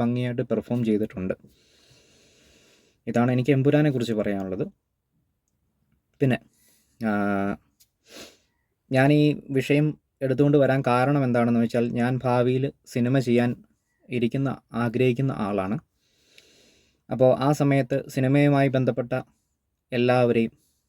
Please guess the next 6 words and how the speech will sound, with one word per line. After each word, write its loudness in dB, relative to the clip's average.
സിനിമകളെയും 0
ഞാനിങ്ങനെ 0
സസൂക്ഷ്മം -4
വീക്ഷിച്ചുകൊണ്ടിരിക്കുവാൻ -4
ബാധ്യസ്ഥനായിട്ടുള്ള, -4
ബാധ്യസ്ഥനാണ്, -2